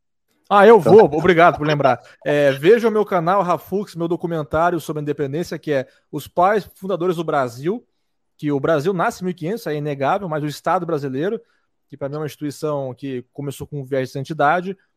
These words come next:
Speaker 1: nasce em mil, em mil, entre mil oitocentos e vinte e dois, entendeu? Então, é essa a minha análise. Vejam, é, é o, é o que tem o, o, é, os pais fundadores do Brasil. Tem lá o Pedro primeiro, João João sexto,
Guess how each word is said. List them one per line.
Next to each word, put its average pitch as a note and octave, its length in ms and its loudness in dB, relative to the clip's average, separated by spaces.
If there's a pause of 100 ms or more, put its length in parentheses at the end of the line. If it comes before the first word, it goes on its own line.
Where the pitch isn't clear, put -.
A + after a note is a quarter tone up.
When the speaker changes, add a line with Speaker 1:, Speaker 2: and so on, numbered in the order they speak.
(240)
Speaker 1:
nasce D#3+ 340 -4
em - 20 -6
mil, E3+ 240 -6
em D3+ 80 -6
mil, D3+ 80 -2
entre D3+ 360 -6
mil - 20 -4
oitocentos E3 320 -6
e F3 40 -16
vinte E3 180 -18
e F3+ 40 -10
dois, B2+ 240 -2
entendeu? B2 340 -6
Então, A#2+ 180 -6
é B2 120 -6
essa B2+ 220 -2
a - 20 -6
minha D#3 120 -6
análise. G3 420 -4 (260)
Vejam, F3+ 480 -2
é, C#3+ 500 -4 (280)
é B2 140 -6
o, A#2+ 260 -6
é A#2+ 40 -4
o A#2+ 60 -2
que C3 100 -14
tem C#3 220 -2
o, A#2+ 580 -6
o, A#2+ 320 -10 (160)
é, F3+ 160 0
os A#2+ 160 -2
pais F#3 300 0
fundadores F3 260 -2
do E3+ 60 -4
Brasil. C#3 340 -2
Tem A#2+ 140 -10
lá B2+ 100 -2
o A#2+ 160 -2
Pedro B2+ 240 -6
primeiro, D3 360 -2
João B2+ 180 -6
João A#2+ 100 -10
sexto, D3+ 480 -4